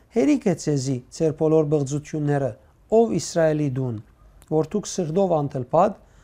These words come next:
ու մարմնով անթլփատ օդարազգիներ մոտեցուցիք, որ իմ սրբարանիս մեջ մտնեն ու իմ դունս բղձեն։ Երբ դուք իմ հացս, ջարմն ու արյունը կմատուցանեիք, ձեր բոլոր բղծություններեն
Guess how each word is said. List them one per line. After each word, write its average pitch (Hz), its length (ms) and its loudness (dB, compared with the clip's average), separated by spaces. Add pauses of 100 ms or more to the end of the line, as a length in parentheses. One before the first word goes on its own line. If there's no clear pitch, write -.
(120)
ու 170 160 -2
մարմնով 160 640 0
անթլփատ 147 680 -4 (300)
օդարազգիներ 170 880 0
մոտեցուցիք, 139 720 -6 (320)
որ 165 160 0
իմ 170 140 0
սրբարանիս 156 760 -4
մեջ 175 260 -6
մտնեն 147 460 -4
ու - 400 -8
իմ 180 140 0
դունս 202 400 -2
բղձեն։ 117 400 -6 (1200)
Երբ 175 280 2
դուք 269 240 0
իմ 175 200 0
հացս, 196 380 -2 (220)
ջարմն 196 420 4
ու 185 180 -4
արյունը 165 300 0
կմատուցանեիք, 127 920 -6 (460)
ձեր 214 260 2
բոլոր 220 340 4
բղծություններեն 170 880 -2